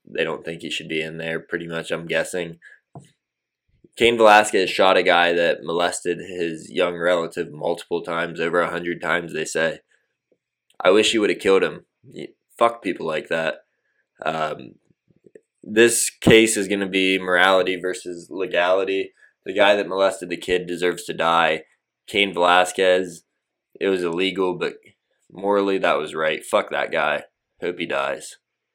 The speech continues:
And then finally, we have, uh, Scott Hall passed away. Razor Ra-, Razor Ramon from, I think it was W C W.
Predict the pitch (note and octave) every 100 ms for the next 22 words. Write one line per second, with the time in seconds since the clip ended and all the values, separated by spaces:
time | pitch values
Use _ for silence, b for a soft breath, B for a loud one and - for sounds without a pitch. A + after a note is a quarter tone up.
0 | _ - B B _ _ _ _ _ -
1 | G2+ G2+ G2 F#2 E2+ - _ _ _ G#2
2 | G#2+ G#2 G2+ G2 - b b _ - F#2+
3 | F#2+ F#2+ F#2 F2+ F2+ F2 - - _ _
4 | _ - - G#2 G2 G2 F2+ F2+ F2+ F2+
5 | - F#2 F2+ - F#2+ F#2 F#2 F2+ F#2 F2+
6 | F#2+ F2+ F2+ F2+ - - - F#2+ F#2 F#2
7 | F2 F2 F2+ F#2 F#2+ - _ _ _ -
8 | F#2 E2+ E2 E2 - - F#2 F#2+ E2+ E2
9 | D#2+ E2 E2 F2 E2 E2 E2 F2+